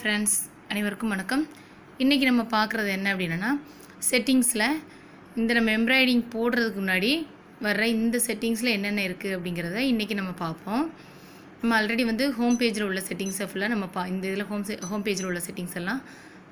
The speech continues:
பார்த்துட்டோம். இன்னைக்கு இந்த எம்ப்ராய்டிங் போடுறதுக்கு முன்னாடி உள்ள அந்த இதில் உள்ள செட்டிங்ஸை ஃபுல்லாக நம்ம இன்னைக்கு பார்க்க போகிறோம். First இது, இது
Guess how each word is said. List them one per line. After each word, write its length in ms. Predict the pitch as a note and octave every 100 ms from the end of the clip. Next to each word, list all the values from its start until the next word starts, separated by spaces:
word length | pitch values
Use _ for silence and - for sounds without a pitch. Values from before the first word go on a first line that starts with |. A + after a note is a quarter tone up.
| -
பார்த்துட்டோம். 500 | F#3 F3+ F3+ F3 B3 C#4+ - - - - - - - -
இன்னைக்கு 340 | A#3+ A#3+ A#3 D#4 - - - - - - -
இந்த 140 | B3+ B3 A#3
எம்ப்ராய்டிங் 460 | A#3 A#3 A3+ A#3 A#3+ - - - - - G#3 A3
போடுறதுக்கு 420 | A3+ A3+ A3+ G3
முன்னாடி 220 | F#3 G3 G3
உள்ள 120 | F#3 A#3 D4 - - - - - - - -
அந்த 120 | G3+ A3+ A3+
இதில் 160 | A#3
உள்ள 140 | G#3 F#3
செட்டிங்ஸை 380 | F#3+ F3+ E3 F3+ E3+
ஃபுல்லாக 360 | E3+ G3+ C#4+ - - - - - -
நம்ம 140 | F#3+ F3+
இன்னைக்கு 220 | E3 A#3+ -
பார்க்க 260 | F3+ E3 D#3+
போகிறோம். 220 | D#3 D#3 - - - - - - - - - -
First 380 | D#4 - - G3 B3+ - - - - - - - - - G3+
இது, 120 | F#3 F3+ - - - - - - - - -
இது 60 | A#3+